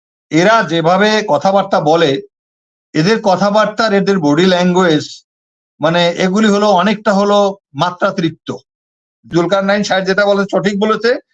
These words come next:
পিনাকি, ইলিয়াস, এরা অনেক প্রভোকিং কথাবার্তা বলে, তাদের ওটা ক্যারেক্টার। He cannot change his character, maybe, অথবা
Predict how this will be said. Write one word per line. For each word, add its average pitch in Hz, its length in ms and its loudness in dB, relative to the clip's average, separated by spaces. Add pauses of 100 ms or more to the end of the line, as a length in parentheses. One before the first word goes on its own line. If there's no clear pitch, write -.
(160)
পিনাকি, 214 460 0
ইলিয়াস, 214 520 0
এরা 160 160 2
অনেক 185 300 0
প্রভোকিং 214 580 0
কথাবার্তা 190 460 0
বলে, 180 280 0 (520)
তাদের 196 340 2
ওটা 175 220 0
ক্যারেক্টার। 226 540 -2 (260)
He 240 100 2
cannot 233 300 0
change 226 340 0
his 196 100 -6
character, 208 400 0
maybe, 214 340 2 (320)
অথবা 208 520 2